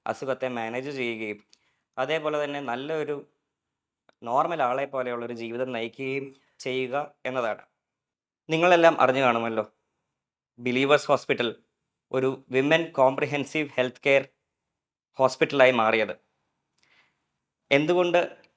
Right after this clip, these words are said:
ഇത് വളരെ ഇമ്പോർട്ടൻ്റ് ആയൊരു ദിനമായത് എന്ന് വെച്ചാൽ, rheumatoid arthritis ഭൂരിഭാഗം ആൾക്കാരിലും സ്ത്രീകളിലാണ് ഈ അസുഖം കണ്ടുവരുന്നത്.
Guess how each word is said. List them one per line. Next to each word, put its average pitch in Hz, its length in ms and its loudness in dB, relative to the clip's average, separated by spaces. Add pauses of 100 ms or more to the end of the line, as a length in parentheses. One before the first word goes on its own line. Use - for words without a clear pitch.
ഇത് 139 140 0
വളരെ 139 300 6
ഇമ്പോർട്ടൻ്റ് 139 600 0
ആയൊരു 123 480 2
ദിനമായത് 120 680 0 (240)
എന്ന് 120 160 -4
വെച്ചാൽ, 110 360 2 (1000)
rheumatoid 156 440 2
arthritis 160 600 2 (680)
ഭൂരിഭാഗം 175 560 4
ആൾക്കാരിലും 120 600 2 (840)
സ്ത്രീകളിലാണ് 156 880 4 (160)
ഈ 131 120 -2
അസുഖം 135 420 0 (120)
കണ്ടുവരുന്നത്. 117 520 0